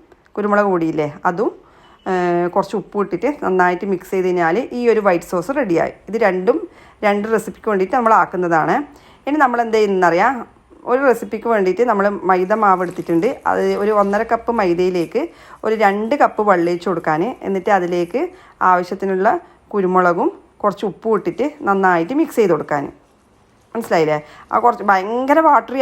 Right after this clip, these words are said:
ആവാൻ പാടില്ല, ഭയങ്കര ടൈറ്റ് ആവാൻ പാടില്ല, ഒരു മീഡിയം കൺസിസ്റ്റൻസിയിൽ എടുക്കുക. നമ്മളെ ദോശ കുറച്ച് കട്ടിയുള്ളതാക്കാൻ വേണ്ടിയിട്ടാണ് അങ്ങനെ ചെയ്യുന്നത്. കറക്റ്റായിട്ട് മനസ്സിലായി കാണുമെന്ന് വിചാരിക്കുന്നു. ഇനിയിപ്പം ഞാൻ ഇതിൻ്റെ കുറേ വേരിയേഷൻസൊക്കെ നിങ്ങൾക്ക് പറഞ്ഞുതരാം, വേറെ രീതിയിൽ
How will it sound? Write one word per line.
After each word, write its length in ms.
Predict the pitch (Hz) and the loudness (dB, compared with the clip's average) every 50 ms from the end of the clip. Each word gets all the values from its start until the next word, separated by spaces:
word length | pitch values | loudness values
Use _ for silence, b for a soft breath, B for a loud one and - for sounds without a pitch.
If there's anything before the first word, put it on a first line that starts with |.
| 247 | 2
ആവാൻ 180 | 233 233 240 233 233 | 4 4 4 4 4
പാടില്ല, 320 | 214 196 180 175 170 175 190 220 220 190 | 2 2 0 0 -2 -2 -2 0 0 -2
ഭയങ്കര 420 | 165 147 160 180 190 202 233 247 254 269 | -2 -2 -4 -6 -4 -4 -4 -4 -2 -2
ടൈറ്റ് 260 | 240 214 202 220 233 214 | -2 -2 -2 0 2 2
ആവാൻ 160 | 214 214 208 196 | 2 2 2 2
പാടില്ല, 260 | 175 160 160 165 180 214 - 202 | 2 2 2 2 0 0 0 -2
ഒരു 100 | 214 220 208 214 | -4 -6 -6 -6
മീഡിയം 260 | 208 202 214 226 240 247 | -4 -4 -4 -2 -2 -2
കൺസിസ്റ്റൻസിയിൽ 520 | 226 208 - - 208 202 196 240 220 226 214 | -2 -4 -6 -8 -8 -8 -8 -6 -4 -4 -4
എടുക്കുക. 240 | 180 170 - 185 214 240 220 | -4 -2 0 0 0 0 0
നമ്മളെ 200 | 196 190 196 202 202 | -2 -2 -2 -2 0
ദോശ 220 | 190 180 180 175 - 233 233 233 | 0 0 0 -2 -4 -4 -4 -4
കുറച്ച് 260 | 202 196 - 254 262 B B B B B B B - 226 | -6 -6 -6 -8 -8 B B B B B B B 2 2
കട്ടിയുള്ളതാക്കാൻ 840 | 220 220 - - 285 285 254 233 240 240 240 220 220 220 214 214 220 220 | 2 2 0 -2 -2 0 2 4 4 4 4 4 2 0 -2 -2 -2 -2
വേണ്ടിയിട്ടാണ് 360 | 202 202 196 202 202 220 247 | -4 -4 -2 0 0 0 0
അങ്ങനെ 180 | 240 226 226 220 - | 0 -2 -2 -2 -2
ചെയ്യുന്നത്. 320 | 196 165 156 151 143 147 - - _ _ _ _ b b b b b b b b b b b b - | -2 -2 -2 -4 -6 -8 -12 -16 _ _ _ _ b b b b b b b b b b b b -2
കറക്റ്റായിട്ട് 400 | 233 233 226 233 254 240 247 247 247 | -2 -2 0 0 0 0 2 2 0
മനസ്സിലായി 320 | 233 220 214 - 226 220 220 | 0 0 -2 -4 -4 -2 0
കാണുമെന്ന് 260 | 233 226 233 240 226 | 0 -2 0 -2 -2
വിചാരിക്കുന്നു. 380 | 220 202 202 196 - 196 233 269 - - | -2 -2 -2 -2 -2 -4 -4 -4 -4 -4
ഇനിയിപ്പം 340 | 220 226 220 220 247 254 - - - 196 | -6 -6 -2 -2 -2 -2 -2 -4 -4 -2
ഞാൻ 120 | 214 214 233 233 | -2 -2 0 -2
ഇതിൻ്റെ 260 | 208 214 220 233 262 262 | -4 -2 0 0 2 4
കുറേ 140 | 269 247 254 254 240 | 4 2 2 2 2
വേരിയേഷൻസൊക്കെ 600 | 220 214 220 233 233 - 247 233 - 247 240 254 247 | 2 2 0 -2 -4 -4 -6 -6 -4 -4 -2 -2 -2
നിങ്ങൾക്ക് 220 | 233 226 233 240 240 220 | -2 -2 0 2 2 2
പറഞ്ഞുതരാം, 480 | 202 196 208 226 214 180 180 202 233 - - - 196 | 2 2 0 0 2 2 2 2 0 -2 -4 -2 0
വേറെ 180 | 202 202 202 208 208 214 | 0 0 0 -2 -4 -6
രീതിയിൽ 240 | 202 190 202 202 | -6 -6 -4 -4